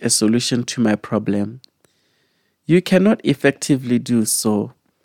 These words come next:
without having engaged me. It is really important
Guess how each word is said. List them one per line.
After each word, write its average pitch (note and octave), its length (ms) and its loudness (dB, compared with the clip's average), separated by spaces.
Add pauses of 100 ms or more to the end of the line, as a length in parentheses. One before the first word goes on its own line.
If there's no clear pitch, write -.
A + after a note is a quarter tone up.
(340)
without A2+ 300 2
having A#2+ 600 0
engaged G#2+ 640 -2
me. G#2+ 300 -4 (2000)
It C3+ 140 4
is A2+ 180 2
really D#3+ 540 4
important A#2+ 880 -2